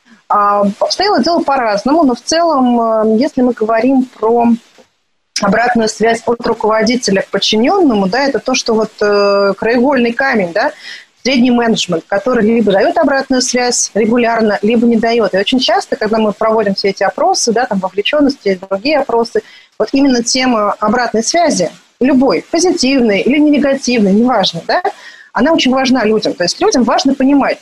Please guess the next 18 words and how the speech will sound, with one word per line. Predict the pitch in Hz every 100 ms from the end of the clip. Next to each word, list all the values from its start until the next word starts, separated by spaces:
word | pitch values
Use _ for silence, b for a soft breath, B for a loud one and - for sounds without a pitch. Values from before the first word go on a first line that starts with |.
| _
хорошо | - 226 269 427
он | 392
работает, | 233 233 277 - -
правильно | - 330 415 262
ли | 214
он | 208
делает, | 196 180 151 -
или | 302
не | 381
совсем | 370 359 349 277
правильно. | 226 226 190 151
Ну, | 233
то |
есть | 285 285
какая | - 370 370 -
должна | 247 277 311
быть, | 254 233 214
э, | 208 202 185